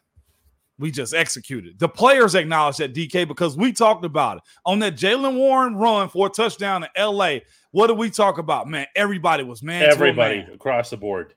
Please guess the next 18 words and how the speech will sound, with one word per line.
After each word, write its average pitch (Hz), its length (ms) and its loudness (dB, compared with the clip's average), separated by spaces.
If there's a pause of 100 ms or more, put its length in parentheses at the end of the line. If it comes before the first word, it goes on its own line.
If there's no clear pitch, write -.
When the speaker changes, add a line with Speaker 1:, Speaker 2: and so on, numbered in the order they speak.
Speaker 2:
Yep. 110 220 -4
Speaker 1:
You, 247 140 -10 (220)
you 208 160 -6
remember 320 440 -4
that? 349 320 0 (420)
So 95 320 -10
Speaker 2:
Mm-hmm. - 120 -4
Speaker 1:
it's 233 140 -4
just 202 360 -2
that, 240 340 -2
man. 190 340 -8
Those, 262 320 -4 (640)
<laughs> - 640 -20
it's 196 160 -6
players 202 640 2
and 170 220 -6
it's 139 100 -10
coaches. - 600 -12